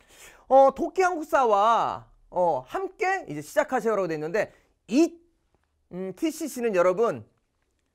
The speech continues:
재시생을 위한 게 아닙니다. 재시생이라면 이거 말고 그 기본 강의 오티 들으세요. 이거는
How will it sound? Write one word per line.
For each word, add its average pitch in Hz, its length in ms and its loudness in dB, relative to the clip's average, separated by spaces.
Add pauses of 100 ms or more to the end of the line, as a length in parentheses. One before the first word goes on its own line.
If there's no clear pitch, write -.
(480)
재시생을 240 640 0
위한 190 180 0
게 170 80 0
아닙니다. 170 640 -2
재시생이라면 190 1040 0
이거 175 160 0
말고 175 480 0
그 147 400 -6
기본 180 240 -6
강의 165 240 -4
오티 175 380 -4
들으세요. 160 600 -4
이거는 214 460 -2